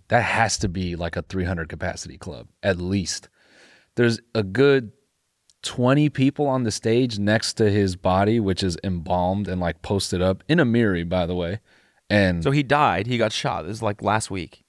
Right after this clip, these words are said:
Speaker 2: He got
Speaker 1: I think,
Speaker 2: shot.
Speaker 1: I think it was two weeks ago, man.
Speaker 2: Two weeks ago, and this is his funeral. They had it at a club.
Speaker 1: Yeah.
Speaker 2: I don't know who did this, his friends or something like that.
Speaker 1: Yeah.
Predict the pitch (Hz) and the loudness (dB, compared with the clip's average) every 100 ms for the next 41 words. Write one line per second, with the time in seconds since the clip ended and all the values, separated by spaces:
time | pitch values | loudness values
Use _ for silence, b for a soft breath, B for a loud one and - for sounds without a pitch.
0 | _ 120 117 202 104 165 202 120 - - | _ -2 0 0 0 2 2 2 -2 0
1 | 165 123 135 - 98 85 78 80 95 - | 2 4 2 0 -6 -6 -8 -10 -12 -4
2 | 160 175 147 127 101 87 110 139 165 135 | 2 2 2 2 2 2 2 2 2 0
3 | 131 107 - 127 110 82 62 - _ _ | 0 -4 0 0 2 -2 -6 -10 _ _
4 | _ _ _ 110 127 127 110 90 - 127 | _ _ _ 2 2 4 2 0 0 2
5 | 110 85 87 - 98 95 85 92 - 123 | 4 0 -6 -8 -2 -2 -4 -8 -2 2
6 | 123 - 123 107 87 82 - 85 - 90 | 2 2 2 4 0 -2 -4 -8 -4 -4
7 | 101 104 101 110 107 98 87 78 | -2 -6 -8 -8 -6 -4 -4 -6